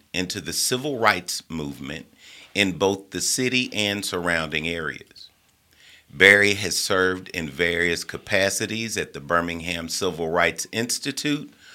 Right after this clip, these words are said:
for most of his professional career. He loves this magnificent city with all of its diversity emerging from its industrial past.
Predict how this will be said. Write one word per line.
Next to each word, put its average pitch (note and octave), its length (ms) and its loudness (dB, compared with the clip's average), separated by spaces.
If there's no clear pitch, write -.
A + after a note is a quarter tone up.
for A#2+ 200 -4
most B2 360 -2
of G#2 140 -4
his G#2+ 180 -2
professional F#2 680 -2
career. D2 540 -10
He G2+ 180 -4
loves F#2+ 520 0
this F2 460 -4
magnificent E2+ 1080 -2
city C3+ 520 -4
with F2+ 280 0
all A2+ 320 4
of F#2 100 -4
its - 240 -4
diversity F#2+ 880 -2
emerging F2+ 720 -2
from F2 280 -4
its E2 240 -4
industrial E2+ 760 -4
past. - 760 -10